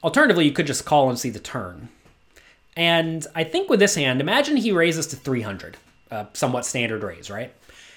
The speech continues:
If he makes it three hundred and Arkady elects to go all in,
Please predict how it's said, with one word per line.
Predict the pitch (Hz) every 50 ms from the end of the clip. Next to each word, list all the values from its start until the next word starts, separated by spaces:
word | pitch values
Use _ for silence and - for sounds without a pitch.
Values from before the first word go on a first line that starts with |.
| _ _ -
If | 160
he | 214
makes | 240 240 - 214
it | 208 -
three | 190 196 165
hundred | 156 175 170 147 139 131 123
and | - 139 139 135 135 131 135 147 -
Arkady | 165 151 - 160 160 170 165 151 135
elects | 131 131 131 - -
to | 123
go | 120 120 131 127
all | 135 123 113 123
in, | 170 185 123 95 92 98 107 110